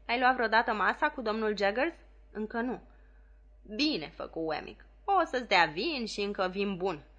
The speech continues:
O să-ți dau și panci", notă, băutură care se prepara din fructe, zahăr, apă, et cetera, și vin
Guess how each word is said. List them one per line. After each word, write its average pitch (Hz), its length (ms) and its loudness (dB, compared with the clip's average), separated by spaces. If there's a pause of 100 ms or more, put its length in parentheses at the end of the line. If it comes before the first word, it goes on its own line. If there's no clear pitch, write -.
(260)
O 240 120 0
să-ți 220 220 -2
dau 196 180 6
și 185 200 -6 (100)
panci", 170 500 0 (180)
notă, 180 400 -6
băutură 202 520 -4
care 202 200 0
se 190 160 -6
prepara 175 440 -2
din 190 160 -6
fructe, 214 480 -8
zahăr, 190 340 0
apă, 170 380 2
et 160 160 -6
cetera, 175 460 0
și 269 160 -8
vin 214 360 -4